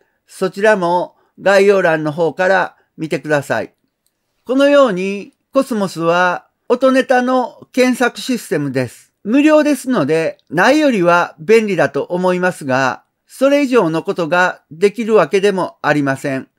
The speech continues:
これを使うのには、今回同時に発売されました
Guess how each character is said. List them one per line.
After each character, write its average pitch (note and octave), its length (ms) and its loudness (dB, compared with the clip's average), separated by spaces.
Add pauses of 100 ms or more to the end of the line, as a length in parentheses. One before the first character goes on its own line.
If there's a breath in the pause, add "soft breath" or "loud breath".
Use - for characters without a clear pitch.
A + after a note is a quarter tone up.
(360)
こ B3+ 140 0
れ C4 140 6
を C4+ 160 6
使 C4 300 -4
う C4 80 -4
の F#3+ 140 -4
に E3 120 -4
は、 D3+ 420 -2 (360)
今 A#3+ 180 0
回 F3+ 460 0 (140)
同 F#3+ 240 0
時 G3 120 -6
に G#3+ 220 -6
発 A#3 300 -8
売 A#3+ 200 0
さ A#3+ 200 -4
れ A#3+ 80 -2
ま A3+ 180 -4
し - 80 -14
た D#3+ 400 -4